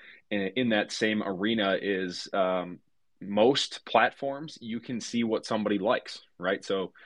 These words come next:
um, i-, if you're, if you're liking, um, a lot of different content, uh, no matter what that is, uh, might be a good idea to, to keep that separate, whether that be political statements or, um, you know, it, anything that would,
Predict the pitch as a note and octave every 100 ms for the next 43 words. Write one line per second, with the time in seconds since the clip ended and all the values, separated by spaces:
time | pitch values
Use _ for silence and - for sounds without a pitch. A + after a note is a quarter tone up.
0 | - - E2+ F#2+ F#2 F2 E2+ - G2+ G2
1 | G2+ - G2+ G#2+ G#2 - - - - -
2 | G2+ A#2+ A#2 G2+ G#2 A2+ A#2 A2+ A2+ _
3 | - G2 F#2+ F#2+ A2 G2 G2 G2+ G#2+ G2
4 | G#2 G#2+ F#2+ G2+ G#2+ - D#3 E3+ _ _
5 | - G2 F#2 F#2 - G#2 G2 G#2+ G#2+ F#2
6 | E2+ A2 - B2 A#2+ B2+ D#3 - _ G2+
7 | F#2+ F#2+ G2 G2+ G#2 A2 G#2 G2 G#2 G2+
8 | G2 G#2+ G2 - G#2+ G#2 G2+ F#2+ - A2
9 | - G#2+ - G2+ - A#2 G#2+ F2+ G2 G2
10 | G2+ G2 - G2+ - A2 B2 A2+ F#2+ -
11 | F#2+ F2 F2 E2+ - G2+ F#2+ F#2+ F#2+ -
12 | - - - F#2+ F2+ F2 E2+ F#2 _ G#2
13 | F2 F2+ A2+ G#2 - _ _ - C#3+ D3
14 | D3+ C#3 A#2+ A2+ A2 G2